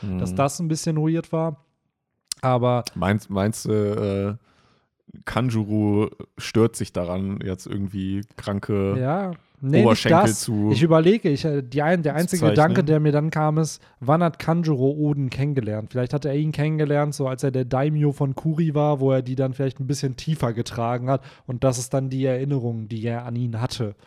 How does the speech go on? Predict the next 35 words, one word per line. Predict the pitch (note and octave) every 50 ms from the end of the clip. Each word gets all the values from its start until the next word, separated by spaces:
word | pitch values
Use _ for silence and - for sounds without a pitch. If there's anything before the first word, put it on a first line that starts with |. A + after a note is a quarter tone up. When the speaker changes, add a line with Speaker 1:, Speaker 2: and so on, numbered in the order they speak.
| _ _ _ _ _ _ _ _
Speaker 1:
Mhm. | A#2+ G#2+
Speaker 2:
Ähm, | G2 G2 A#2+ A#2+ A#2+ A#2 G2 G2 G2 - B2 A2+ - - _ _ _
Speaker 1:
Und | G2 F2+ - -
Kanjuro | - - F#2+ G#2+ A#2 A#2+ B2 B2 A#2+
war, | A#2+ B2 B2 A#2+
glaub | B2 B2 B2
ich, | A#2+ A#2+ - - _ _ _ _ _ _ _ _ _ _ _ _ _ _ _ _ _ _ _ _ - - - _ _ _ _ _ _ _ _ _ _ _ _ _ _ - -
erinnere | - A2+ G#2 F2 A#2 A#2 A2+
ich | G#2+ -
mich | A#2 G#2+ -
noch, | A#2+ A2+ G#2+
der | - A2+ G#2+ G2+
war | G#2+ G#2 G2
einer | A2 A2+ G#2+ G2+
von | - - A2 G#2 F#2
denen, | G#2+ G#2 G#2+ A2 A2 A2
die | G2+ G#2+ G2
dann | G#2+ G2+ G2+ G2+
irgendwie | - G#2 G#2+ G#2 F#2+ G2 G2+ G2+ G#2 G#2 G2+
so, | F#2 F#2 G2 G2+ G2 G2 G2+ G2 G2+ _ _ _ _ _ _ _
wo | - G2
so | F#2+ G2+
Frame | - - - - G#2 G2+ G#2+ A2+ A2+ G#2+
by | G#2+ G#2 G2+
Frame | - - G#2+ G#2 A2+ A#2+ A#2
dann | A2+ B2+
so | D3
ein | C#3+
Speaker 2:
Genau. | C#3+ C#3+ C#3 C3
Speaker 1:
anderer | - A2 G2 G2 F#2+
gezeigt | F2+ F#2+ - - - G2+ F#2+ F#2+ F#2 - -
Speaker 2:
Genau, | - C3+ C3 -
Speaker 1:
wurde. | C3 B2+ B2 B2 A#2 - - _ _ -
Speaker 2:
genau. | B2+ A#2+ A#2 A#2 A#2 A#2 A2+ _ _ _ _ _ _ _ _ _ _ _ _
Ähm, | C3 B2 A#2+ A#2+ A#2+ A2+ A#2 A#2 A#2 A#2 A#2 C3+